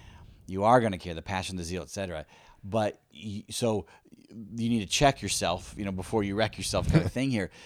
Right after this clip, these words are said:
Speaker 2: Mm-hmm.
Speaker 1: So if you're about to get into some political dialogue with somebody, um, you need to ask yourself, "Am I at peace here?"
Speaker 2: Hmm.
Speaker 1: So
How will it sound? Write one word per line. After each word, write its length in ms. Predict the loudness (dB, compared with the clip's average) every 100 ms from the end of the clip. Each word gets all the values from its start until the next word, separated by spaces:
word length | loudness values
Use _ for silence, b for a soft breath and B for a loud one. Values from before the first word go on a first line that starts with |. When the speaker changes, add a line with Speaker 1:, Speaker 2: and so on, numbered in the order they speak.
| -4
Speaker 2:
Mm-hmm. 120 | 2
Speaker 1:
So 140 | 4
if 100 | 4
you're 140 | 4 4
about 300 | 6 4 2
to 80 | 0
get 160 | 2 2
into 180 | 2
some 260 | 0 0 0
political 400 | 0 0 0 -2
dialogue 540 | -2 0 2 2 2
with 140 | 0 -4
somebody, 580 | -4 -2 -2 -2 -4 -8 b b b _
um, 760 | -2 0 2 0 0 -2 -6 -12 _ _
you 80 | -2
need 120 | 0
to 140 | 0 0
ask 320 | 0 0 -2
yourself, 520 | -4 -2 0 0 -4
"Am 120 | -6 -4
I 100 | -4
at 120 | -6
peace 380 | -8 -6 -4 -8
here?" 400 | -10 -12 -14 -20 -12
Speaker 2:
Hmm. 160 | B -4 -6 B -6
Speaker 1:
So 640 | 0 4 6 6 4 0